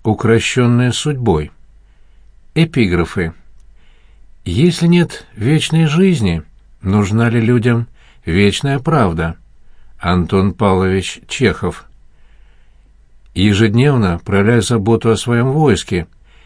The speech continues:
и тебе не понадобится философия, чтобы с уверенностью в победе вступать в бой.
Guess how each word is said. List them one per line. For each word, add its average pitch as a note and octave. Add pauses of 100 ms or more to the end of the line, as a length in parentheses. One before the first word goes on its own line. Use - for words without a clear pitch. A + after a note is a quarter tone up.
(160)
и G#2
тебе C#3+
не D#3+
понадобится C3
философия, C3 (580)
чтобы G2
с -
уверенностью G2+
в -
победе A2 (240)
вступать G2
в G#2+
бой. A2